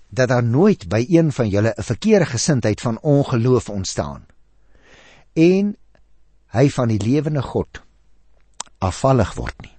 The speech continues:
Dis 'n geweldige ding wat daar geskrywe staan. Vers dertien sê, "Maar solank daar nog 'n vandag is, moet julle mekaar elke dag aanspoor, sodat niemand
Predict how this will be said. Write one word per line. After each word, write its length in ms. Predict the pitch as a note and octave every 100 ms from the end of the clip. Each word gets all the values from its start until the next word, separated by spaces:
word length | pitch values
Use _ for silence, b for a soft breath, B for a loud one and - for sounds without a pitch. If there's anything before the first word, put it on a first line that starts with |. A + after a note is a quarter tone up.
| - _ - - _ -
Dis 140 | E2
'n 40 | A#2
geweldige 680 | C3 E2+ G2+ B2 C#3+ -
ding 340 | E2+ A2 B2 B2+ -
wat 100 | G#2
daar 140 | A2+
geskrywe 440 | A2+ - B2+ D3 A#2+
staan. 360 | - - - _ _ - _ _ b b b b b
Vers 200 | - D3
dertien 400 | B2 C#3 F#3+ A3
sê, 320 | F3+ C3 A#2+ - b b b b
"Maar 240 | - C3 C#3+
solank 640 | E3 D3 G2+ G2 D#3+ C#4 -
daar 280 | A2+ A#2+ A#2
nog 280 | A#2+ - -
'n 120 | A#2+
vandag 540 | - B2+ A#2+ F#3 -
is, 360 | - D#2 - - _ _ _ _ _ b b b b
moet 280 | C3 F3+
julle 160 | F#3+ D#3+
mekaar 380 | D3+ - F3 F3
elke 440 | - G#3 C4 G#3+
dag 320 | D3+ B2+ -
aanspoor, 720 | D#3+ D#3+ E3 - - G2 D2 - - _
sodat 420 | - F3 D#3+ D3+
niemand 580 | B2+ F#3 C4 B2+ C3 -